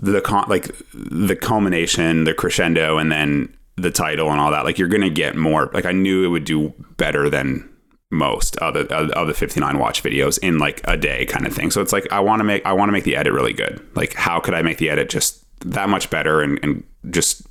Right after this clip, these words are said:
a really good, um,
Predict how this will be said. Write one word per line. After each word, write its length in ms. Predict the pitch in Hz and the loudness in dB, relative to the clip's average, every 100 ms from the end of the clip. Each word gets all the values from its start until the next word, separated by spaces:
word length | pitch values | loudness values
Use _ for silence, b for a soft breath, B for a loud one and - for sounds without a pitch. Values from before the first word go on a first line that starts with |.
| - - | -18 -2
a 80 | 117 | 0
really 340 | 101 113 110 | 2 2 0
good, 400 | 95 98 90 78 B B B B B B B - | -2 0 0 -2 B B B B B B B -6
um, 600 | 87 80 71 69 69 | -2 0 0 0 0